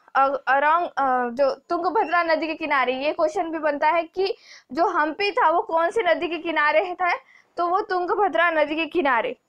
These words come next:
ठीक है, ये भी क्वेश्चन बनता है। He also encouraged the construction of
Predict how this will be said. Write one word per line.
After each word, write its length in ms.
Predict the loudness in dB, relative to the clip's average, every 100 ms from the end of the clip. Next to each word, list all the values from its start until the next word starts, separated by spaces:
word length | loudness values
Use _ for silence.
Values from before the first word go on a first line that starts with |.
| -8
ठीक 160 | -4
है, 140 | -2 -2
ये 80 | -2
भी 100 | -2
क्वेश्चन 300 | -2 -2 -4
बनता 320 | -4 0 0
है। 240 | 2 -2 -4 _ _ -2
He 120 | 4
also 280 | 6 4 2
encouraged 720 | 2 0 2 2 4 2 0
the 120 | 0
construction 520 | 0 0 -4 -4 -2
of 120 | -2